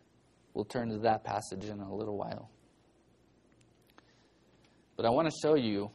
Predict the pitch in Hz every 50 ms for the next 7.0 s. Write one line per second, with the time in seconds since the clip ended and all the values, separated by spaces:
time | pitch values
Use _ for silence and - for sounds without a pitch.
0 | - - _ _ _ _ _ _ _ _ _ _ _ _ _ - - 110 - 127
1 | 120 117 - - 117 113 117 117 110 107 110 - - 127 120 113 110 107 107 113
2 | 110 113 107 110 - 107 104 101 98 - - - 107 98 - - - - - -
3 | - _ _ _ - - - - - - - _ - - 147 147 147 135 120 120
4 | 127 131 143 156 160 - 95 90 85 - - - - - - - - - - _
5 | _ _ _ _ _ _ - _ _ _ _ _ _ _ _ _ - - - 117
6 | 110 104 - - - 131 131 139 - - - - 113 107 123 143 170 185 180